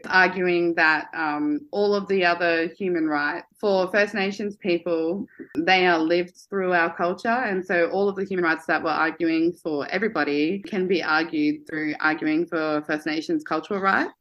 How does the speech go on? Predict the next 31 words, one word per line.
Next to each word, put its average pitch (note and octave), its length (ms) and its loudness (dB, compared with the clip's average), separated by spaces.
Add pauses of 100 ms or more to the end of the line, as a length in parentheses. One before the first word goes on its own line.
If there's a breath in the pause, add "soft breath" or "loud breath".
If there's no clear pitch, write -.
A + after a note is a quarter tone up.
(120)
Um, F3+ 200 4
our F3+ 160 4
main F#3+ 240 0
argument E3 480 0
being, D#3+ 380 -2
if E3 180 -6
this F#3 180 -4
mine G3+ 320 6
were F#3+ 100 0
to G3 120 -6
go F3 180 2
ahead, F#3+ 460 0
if E3+ 160 -4
it F#3+ 100 -6
were F3+ 200 2
to F3+ 160 -8
be F#3 120 2
given E3 400 0
its D#3 220 -4
environmental E3 880 2
authority D#3 520 -2
and D#3 160 -2
its D3+ 200 -6
mining D#3 360 4
lease, D3+ 440 0 (400 loud breath)
then F3 540 0 (280)
the F#3+ 100 0
contributions G3+ 840 -2
to A3 80 -6
climate E3+ 400 0
change E3 480 0